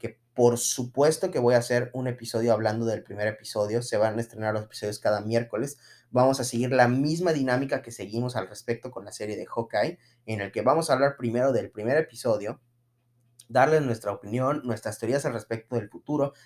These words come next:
y después nos vamos a esperar a que termine la serie para sacar un episodio dándoles la opinión general de toda la serie y nuestras teorías del futuro en las conexiones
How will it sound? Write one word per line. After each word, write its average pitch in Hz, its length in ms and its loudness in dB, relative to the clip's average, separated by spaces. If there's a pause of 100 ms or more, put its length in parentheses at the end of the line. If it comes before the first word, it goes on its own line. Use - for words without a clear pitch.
(260)
y 143 160 -4
después 135 300 0
nos 156 120 0
vamos 156 220 4
a - 40 -10
esperar 127 280 2
a 135 140 0
que 110 120 -12
termine 143 640 0
la 170 120 4
serie 156 520 -2
para 107 260 4
sacar - 680 -2
un 139 200 -2
episodio 120 800 -2 (300)
dándoles 127 960 -2
la 107 280 0
opinión 113 520 -4
general 113 460 0
de 110 80 -4
toda 123 180 0
la 110 100 0
serie 139 380 -4
y 151 140 -4
nuestras 143 260 -4
teorías 131 360 -4
del 107 300 -4
futuro 127 720 -2
en 120 60 0
las 104 120 -4
conexiones 110 800 -6